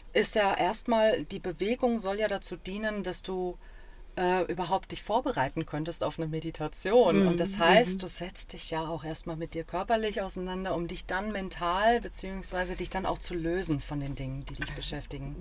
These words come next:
Speaker 2: Das ist ja so ein Punkt, den ich mache, ja auch das Thema Resilienz und Stressmanagement,
Speaker 1: Mhm.
Speaker 2: wo ich merke, dass viele gar keinen Zugang mehr zu ihrem Körper haben, ne?
Speaker 1: Mhm.
Speaker 2: Wenn ich dann sage, „Ja, wo spürst du den Stress?“ „Ja, ich weiß, ich hab den.“ Dann sag ich, „Ja, wo im Körper spürst du den?“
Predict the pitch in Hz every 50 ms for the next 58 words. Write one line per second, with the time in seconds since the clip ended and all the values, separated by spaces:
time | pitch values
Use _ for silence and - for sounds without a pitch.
0 | 160 - - - 147 - 202 185 - 180 - - 185 175 - - - 220 214 -
1 | - 180 175 170 170 160 - - 156 156 160 165 - - 147 - - 156 - -
2 | 170 160 160 151 151 156 151 - - 160 151 151 170 208 208 - 185 - - -
3 | 156 170 - 175 202 190 190 190 190 190 - 196 196 190 - 185 175 175 170 -
4 | - 156 143 143 139 151 190 - - - - 156 - - - - - 180 165 175
5 | 190 208 233 254 254 - - - - - - - - - 151 151 - - 160 156
6 | - - - 254 - 320 269 202 175 151 151 - - - - 151 147 147 - -
7 | 151 139 - - 151 143 151 143 139 139 - 151 151 165 180 214 254 294 165 160
8 | 160 160 - - - - 190 190 185 202 180 180 175 170 175 175 165 160 175 180
9 | 180 - - - - 202 214 233 - - 226 196 190 185 180 - - - 175 185
10 | 196 - - 156 147 147 - - - - 147 131 143 156 - - 160 127 - -
11 | 180 - - - - 160 143 135 139 147 143 - 156 147 143 - 151 147 143 156
12 | 165 196 233 196 160 156 - 180 214 269 - 277 - - - 160 156 151 - -
13 | - - 135